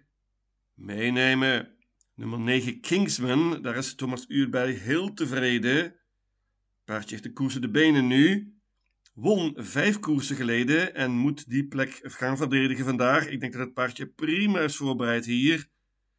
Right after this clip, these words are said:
Met het juiste koersverloop kan die zeker winnen. Tien,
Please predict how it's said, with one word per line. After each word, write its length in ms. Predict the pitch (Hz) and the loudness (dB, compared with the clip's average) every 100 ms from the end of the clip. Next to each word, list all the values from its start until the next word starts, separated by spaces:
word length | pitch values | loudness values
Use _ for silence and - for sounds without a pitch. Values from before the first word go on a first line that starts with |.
| _ - | _ -8
Met 260 | 117 147 | -2 0
het 100 | 156 | 0
juiste 260 | 143 135 139 | 0 0 -2
koersverloop 540 | 143 127 127 117 107 | -2 -2 -2 -2 -2
kan 200 | 113 110 | -4 -6
die 220 | 107 107 - | -4 -6 -8
zeker 600 | 95 104 104 107 107 113 | -8 -6 -6 -10 -12 -4
winnen. 580 | 117 151 156 135 120 _ _ _ _ _ _ _ - | 2 4 6 4 0 _ _ _ _ _ _ _ -2
Tien, 260 | 135 135 | 2 2